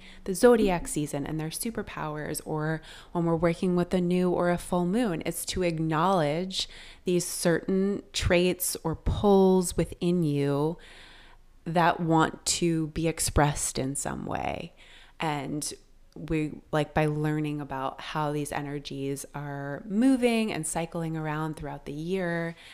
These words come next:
and throughout the moon cycles, we can kind of tie that to our own personal experience and figure out, how does this want to, how does this energy want to express through me? Um, and,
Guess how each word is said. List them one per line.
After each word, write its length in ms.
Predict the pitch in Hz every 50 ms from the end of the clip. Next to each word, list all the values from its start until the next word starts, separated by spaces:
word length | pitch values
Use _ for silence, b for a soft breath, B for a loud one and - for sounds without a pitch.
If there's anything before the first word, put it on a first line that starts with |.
| B -
and 100 | 151 -
throughout 280 | 151 147 147 147 -
the 60 | 151
moon 280 | 151 151 180 220 233 226
cycles, 840 | 226 - - 147 147 - 147 147 147 151 151 151 156 160 - - B B B B B B B B B B B - - -
we 180 | 160 170 175 156
can 240 | - - 180 170
kind 260 | 165 - - 175 165 160
of 160 | 151 147 -
tie 380 | - - - - 190 180 165
that 320 | 151 143 135 127 - - -
to 140 | - 180 165
our 120 | 156 -
own 220 | - 165 160 156
personal 500 | - - - 160 147 - - 156 143 139
experience 680 | 135 135 - - - - 143 135 135 135 - - - -
and 100 | 147 139
figure 240 | - 143 143 139 143
out, 320 | 131 127 131 - - - - -
how 300 | - - - - 240 247
does 160 | 233 220 190
this 280 | 180 170 165 - - -
want 220 | 160 160 151 143
to, 120 | - - -
how 120 | - 196
does 120 | 202 190 165
this 120 | 165 -
energy 400 | - 151 147 147 143 139 139 143
want 180 | 151 139 139 139
to 60 | -
express 460 | - - - - 147 143 147 - - - -
through 280 | 156 147 151 147 143 135
me? 360 | - - - - - 175 - B B B B B B B B B B B B B B B - -
Um, 600 | 180 170 165 156 147 143 139 151 - - - - - - -
and, 480 | 196 185 180 175 175 170 165 139 -